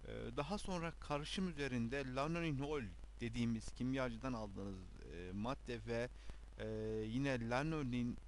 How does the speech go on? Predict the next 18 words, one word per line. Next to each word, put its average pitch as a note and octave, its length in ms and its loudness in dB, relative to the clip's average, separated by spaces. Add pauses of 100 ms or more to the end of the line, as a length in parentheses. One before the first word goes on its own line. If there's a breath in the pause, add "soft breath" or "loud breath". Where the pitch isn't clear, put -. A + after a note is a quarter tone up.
(160)
alkol B2+ 420 -4 (180)
konularak D3 460 -2 (140)
tekrar D3+ 360 0
karıştırılıyor G#2 680 -6 (520 loud breath)
ve, F#3+ 260 2
e, B2+ 480 0
tuzlu F3+ 360 -6 (140)
suyla F#3+ 420 -2 (400)
yoğunluğu E3 560 0
sağlandıktan E3 760 2
sonra, D#3 480 2 (460 loud breath)
e, A#2 300 0
şampuan, C#3+ 640 0
e, - 480 -8
kullanıma C3 540 0
hazır B2 220 2
hale F#2+ 260 0
geliyor. F#2 320 -6